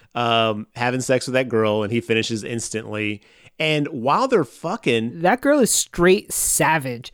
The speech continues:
Speaker 2: She's like, I wrote two lines. First, when he's done, she goes, "That's all?" And then
Speaker 1: Yes.
Speaker 2: she's like, "Oh, I'm, uh, cold. You didn't do much to warm me up." I was like, "Damn, dude."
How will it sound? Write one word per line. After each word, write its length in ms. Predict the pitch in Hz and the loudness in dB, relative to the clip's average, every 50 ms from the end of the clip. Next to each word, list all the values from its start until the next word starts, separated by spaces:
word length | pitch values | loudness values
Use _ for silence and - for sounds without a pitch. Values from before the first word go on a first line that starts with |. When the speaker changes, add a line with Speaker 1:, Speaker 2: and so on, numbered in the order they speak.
| _ | _
Speaker 2:
She's 360 | - - - 233 240 240 247 - | -10 -4 0 2 2 2 2 2
like, 340 | 214 190 165 160 - - - _ _ - | 2 4 2 2 0 -6 -20 _ _ 0
I 80 | 214 196 | 2 4
wrote 260 | 202 226 226 226 - | 6 6 4 2 0
two 320 | - - 269 269 277 311 | 0 2 4 4 4 0
lines. 480 | - 190 180 175 165 151 143 143 - - _ _ - | 0 0 2 4 4 4 2 -2 -6 -12 _ _ -4
First, 300 | - 233 269 302 - - | 2 2 4 4 4 4
when 100 | 240 226 | 4 4
he's 120 | 214 190 | 4 4
done, 280 | - - 240 226 208 196 | 4 4 6 6 6 4
she 140 | - - 196 | 4 0 0
goes, 320 | 160 151 143 131 - - - _ _ - | 0 2 0 0 -2 -8 -18 _ _ 0
"That's 280 | - 165 170 165 - | 2 2 2 4 4
all?" 360 | 165 147 143 156 175 220 220 - - - - - - - | 4 6 6 6 6 4 2 0 -16 -20 -20 -14 -4 2
And 220 | 180 185 190 202 | 4 6 6 6
then 400 | 202 247 262 254 220 185 175 185 196 | 6 6 6 6 6 6 6 6 4
Speaker 1:
Yes. 260 | 135 135 127 104 92 | 4 2 0 0 0
Speaker 2:
she's 240 | - 208 202 185 180 | 0 0 0 2 4
like, 440 | 180 180 180 180 185 180 185 - - _ - - | 4 6 6 8 6 6 4 0 -10 _ 0 2
"Oh, 340 | 226 247 233 208 190 180 180 - | 4 6 6 6 6 4 2 2
I'm, 240 | 175 170 170 175 185 - _ - | 2 2 2 0 -2 -6 _ 0
uh, 240 | 202 165 156 160 - - - - | 2 4 4 4 2 -2 -8 0
cold. 640 | - 233 240 277 254 202 185 175 170 175 175 196 196 - - - - - - | 4 6 6 8 8 8 8 8 6 6 4 0 -2 -4 -8 -20 -20 -12 -2
You 160 | - 175 233 | 2 4 6
didn't 200 | 220 285 240 180 160 | 6 6 4 4 2
do 140 | 208 226 | 2 4
much 260 | 226 202 208 220 - - | 4 4 4 2 2 0
to 100 | - 185 | 0 2
warm 400 | 170 160 165 175 190 190 202 190 | 2 4 6 6 6 6 6 6
me 180 | 175 160 156 165 | 6 6 6 6
up." 300 | 180 165 151 - - - | 6 4 4 2 2 0
I 40 | - - - - - _ | 0 -2 -8 -20 -20 _
was 100 | - - | -14 -12
like, 140 | 156 156 - _ - - _ | -12 -12 -12 _ -20 -16 _
"Damn, 680 | - - 185 202 226 254 262 247 190 170 160 151 147 151 | -6 -4 -2 2 4 4 4 6 6 4 4 2 0 -2
dude." 440 | - - 190 214 226 254 285 311 - | 2 4 6 6 6 6 6 4 2